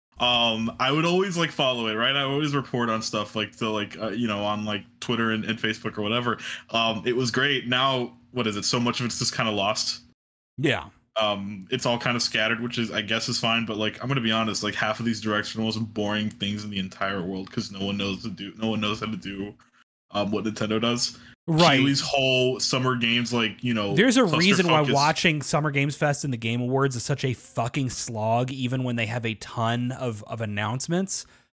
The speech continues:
Speaker 2: because there's just so much garbage filler, and, like, Keighley's a bad presenter. He just is.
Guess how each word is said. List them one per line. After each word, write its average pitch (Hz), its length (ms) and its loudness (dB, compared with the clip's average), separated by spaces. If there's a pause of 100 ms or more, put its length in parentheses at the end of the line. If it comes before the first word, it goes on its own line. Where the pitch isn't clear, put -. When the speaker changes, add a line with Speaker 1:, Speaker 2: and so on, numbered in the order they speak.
(140)
Speaker 2:
because 156 320 0
there's 165 220 2
just 185 220 2
so 170 200 2
much 165 300 0
garbage 135 420 2
filler, 139 380 2
and, 120 260 -2
like, 117 380 0 (280)
Keighley's 156 420 0
a 143 40 2
bad 120 340 2
presenter. 104 480 -4
He 135 180 -6
just 113 160 -8
is. - 360 -12